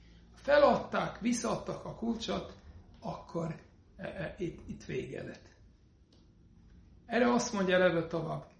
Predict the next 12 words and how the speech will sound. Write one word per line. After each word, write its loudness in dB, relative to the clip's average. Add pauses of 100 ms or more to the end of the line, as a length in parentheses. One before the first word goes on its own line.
(120)
minden 2
zsidónak -2
tudnia -8
kell, -2 (220)
hogy -10
a -8
kulcs 4 (460)
az -4
minden 2
zsidó -4
kezében -6
van. -10